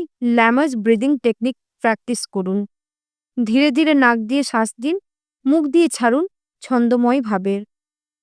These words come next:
ভাবুন তো, সমুদ্রের ঢেউ আসছে আর যাচ্ছে, প্রতিটি শ্বাস সেই ঢেউয়ের মতন আপনাকে ব্যথার উপর নিয়ন্ত্রণ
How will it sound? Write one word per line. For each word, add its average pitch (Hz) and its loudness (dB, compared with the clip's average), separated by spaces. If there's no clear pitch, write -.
ভাবুন 247 0
তো, 294 0
সমুদ্রের 339 2
ঢেউ 277 2
আসছে 277 0
আর 247 -2
যাচ্ছে, 214 -2
প্রতিটি 254 0
শ্বাস 294 0
সেই 285 0
ঢেউয়ের 240 2
মতন 254 -2
আপনাকে 254 0
ব্যথার 233 0
উপর 285 0
নিয়ন্ত্রণ 240 2